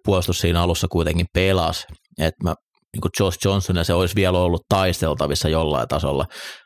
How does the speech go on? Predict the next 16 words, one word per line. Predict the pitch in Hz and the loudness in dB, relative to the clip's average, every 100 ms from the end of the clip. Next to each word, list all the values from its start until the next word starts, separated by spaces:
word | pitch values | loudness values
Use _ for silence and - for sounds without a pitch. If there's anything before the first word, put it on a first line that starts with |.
| - - | -12 -6
mut | - | -2
sitten | 85 85 | -2 -2
kun | - 78 | -4 -2
Johnsonkin | 85 82 82 80 | 0 0 -2 -2
siitä | - 80 80 | -2 -2 -2
tippui, | - 82 - 76 | -2 -4 -2 -2
niin | 85 - | -2 -6
sen | - 78 76 | -4 -2 0
jälkeen | 71 - 73 71 - _ _ _ _ _ _ _ _ _ - | -2 -2 -4 -4 -6 _ _ _ _ _ _ _ _ _ -4
ei | 73 | -2
sitten | 85 - - - - - | -2 -4 -8 -8 -12 -2
enää | 85 82 82 - _ _ _ _ - | 0 0 -2 -4 _ _ _ _ -2
ymmärrettävästi | 92 87 - - 90 87 | 0 0 -2 -2 -2 0
ollutkaan | 98 95 - 85 82 | 0 0 -2 -2 -2
mitään | 82 87 82 | 0 0 2
jäljellä. | 90 98 87 78 73 | 2 2 0 0 -2